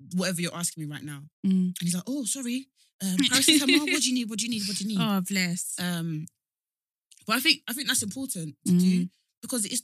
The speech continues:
Speaker 1: it's not every day. Like, also, you guys need to understand what. So you did all these four weeks I'm having, you didn't think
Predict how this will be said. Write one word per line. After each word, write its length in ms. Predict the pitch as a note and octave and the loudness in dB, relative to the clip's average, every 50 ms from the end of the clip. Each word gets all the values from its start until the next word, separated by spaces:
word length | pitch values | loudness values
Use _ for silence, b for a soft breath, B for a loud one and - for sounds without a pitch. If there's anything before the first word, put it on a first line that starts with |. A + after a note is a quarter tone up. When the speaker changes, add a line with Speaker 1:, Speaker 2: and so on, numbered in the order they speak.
| _ _ _ b b b b _ _ - | _ _ _ b b b b _ _ -4
Speaker 1:
it's 140 | - B3 - | -4 -2 0
not 120 | D#4 - | 2 2
every 160 | C#4 B3+ B3+ B3+ | 2 2 0 -4
day. 200 | A3+ C4 B3 A3 | -4 -2 -4 0
Like, 180 | A3 G#3+ - _ _ _ _ _ _ - - | 0 0 -2 _ _ _ _ _ _ -14 -8
also, 220 | D4+ E4+ - - C4+ | -2 0 0 0 2
you 180 | A#3 B3 D4+ C#4+ | 0 0 -2 -2
guys 180 | C#4+ C4+ B3 | -2 -2 -2
need 120 | B3 A#3+ - | -2 -2 -2
to 80 | - | -2
understand 440 | A#3+ A3+ G#3+ G3+ - B3 A3+ F#3+ G3 | -4 -4 -4 -4 -4 -4 -4 -4 -4
what. 160 | A3+ - - | -4 -2 -2
So 100 | - A3+ | -2 -2
you 140 | A3 A3 G3 | 0 -2 -2
did 140 | F#3 - - | -4 -6 -6
all 140 | - C#4 C#4+ | -4 -4 -4
these 200 | A#3+ B3+ B3 - | -2 -2 -2 -2
four 260 | - - C#4 C4+ C4 A#3+ | -2 -4 -6 -4 -4 -2
weeks 160 | B3 C#4 - G#3 | -2 -2 0 -2
I'm 100 | G3 G3 | -2 -2
having, 320 | G#3 A3+ F3+ F3+ F3 E3 B B B B | -2 -4 -2 -2 -2 -2 B B B B
you 80 | F#3+ F#3+ | 0 2
didn't 200 | B3+ B3 - _ - - | 2 0 0 _ -16 -8
think 240 | - A#3+ G#3+ - | -6 -6 -6 -6